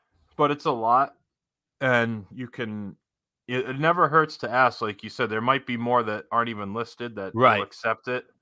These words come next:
Speaker 1: Um, like, I always, whenever they ask me, "Do you have, like, A P or Florida resident?"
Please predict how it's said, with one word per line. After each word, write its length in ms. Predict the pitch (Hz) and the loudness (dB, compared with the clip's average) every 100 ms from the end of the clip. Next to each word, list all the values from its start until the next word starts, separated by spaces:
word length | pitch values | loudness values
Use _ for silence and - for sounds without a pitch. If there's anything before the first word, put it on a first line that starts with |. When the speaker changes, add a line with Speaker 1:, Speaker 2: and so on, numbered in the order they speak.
| _ _ _ _ _ _ - | _ _ _ _ _ _ -4
Speaker 1:
Um, 480 | 98 95 92 90 - _ - | -2 0 -2 -6 -14 _ -2
like, 200 | 117 - | -2 4
I 140 | 147 | 6
always, 480 | 160 147 123 107 - _ - | 6 4 2 -4 -14 _ -4
whenever 340 | 123 139 147 | -2 0 -2
they 180 | 127 113 | -2 0
ask 260 | 113 120 - - _ _ _ _ _ | 2 2 0 -20 _ _ _ _ _
me, 640 | 113 123 135 117 107 104 _ _ _ _ _ _ _ | -10 -6 -6 -6 -10 -14 _ _ _ _ _ _ _
"Do 80 | 107 | -10
you 140 | 104 | -4
have, 240 | 101 98 | -4 -4
like, 260 | 92 92 87 - | -6 -8 -10 -12
A 200 | 107 101 | -12 -12
P 440 | - 113 104 101 | -14 -12 -10 -10
or 160 | 95 87 | -8 -10
Florida 440 | - 110 104 98 | -10 -4 -2 -2
resident?" 580 | 92 113 120 110 104 101 | -2 -2 -2 -6 -8 -12